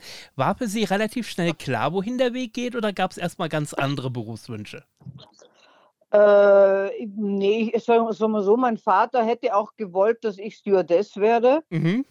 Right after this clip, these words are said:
Speaker 2: damit, äh, ich schön in der, in der Welt herumkomme.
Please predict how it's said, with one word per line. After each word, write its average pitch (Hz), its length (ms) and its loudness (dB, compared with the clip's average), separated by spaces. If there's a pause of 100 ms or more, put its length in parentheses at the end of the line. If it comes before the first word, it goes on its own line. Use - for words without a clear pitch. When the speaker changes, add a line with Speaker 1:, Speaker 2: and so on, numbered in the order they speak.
Speaker 2:
damit, 202 380 2 (140)
äh, 190 420 4
ich 196 240 -10
schön 214 320 0
in 208 140 -12
der, 175 160 2
in 185 140 -12
der 175 120 -2
Welt 175 200 -2
herumkomme. 226 680 -6